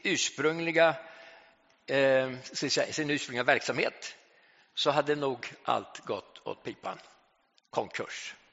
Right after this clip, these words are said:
Och ni ska strax få förklaringen till det. Alltså, berättelsen här om den här vingårdsägaren och skördetiden. Det talas om här en vingårdsägare som går ut på morgonen, tidigt på morgonen, klockan sex redan,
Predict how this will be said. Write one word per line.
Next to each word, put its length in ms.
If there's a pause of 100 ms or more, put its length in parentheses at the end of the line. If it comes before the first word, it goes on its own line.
(580)
Och 100
ni 80
ska 160
strax 300
få 220 (480)
förklaringen 540
till 180
det. 120 (1500)
Alltså, 300
berättelsen 600
här 280
om 80
den 160
här 360 (120)
vingårdsägaren 1160 (240)
och 100
skördetiden. 640 (920)
Det 140
talas 400
om 240
här 320
en 340
vingårdsägare 680
som 140
går 100
ut 100
på 80
morgonen, 500
tidigt 260
på 80
morgonen, 260
klockan 220
sex 240
redan, 340